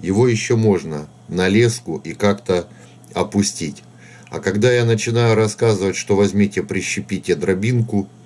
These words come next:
или же, э, бусинку, или сделайте наборку, приходится всё это рассказывать. Вот я подумал и решил, может, вам это пригодится, если нет, пожалуйста, можете не смотреть.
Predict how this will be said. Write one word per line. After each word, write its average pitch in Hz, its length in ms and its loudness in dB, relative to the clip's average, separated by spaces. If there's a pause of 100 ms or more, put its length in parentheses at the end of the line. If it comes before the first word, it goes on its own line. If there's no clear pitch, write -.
(300)
или 95 260 2
же, 82 380 0 (420)
э, 82 220 -2
бусинку, 104 720 2
или 98 280 0
сделайте 95 600 0
наборку, 107 600 2
приходится 95 680 -2
всё 107 240 0
это 101 240 0
рассказывать. 73 640 -4 (880)
Вот 113 280 2
я 120 100 4
подумал 113 480 2
и - 20 4
решил, 90 480 -2 (280)
может, 107 380 2
вам 104 220 4
это 98 160 0
пригодится, 95 680 -2
если 101 280 0
нет, 113 300 2
пожалуйста, 87 560 -2
можете 80 400 -4
не 78 120 -6
смотреть. 69 520 -8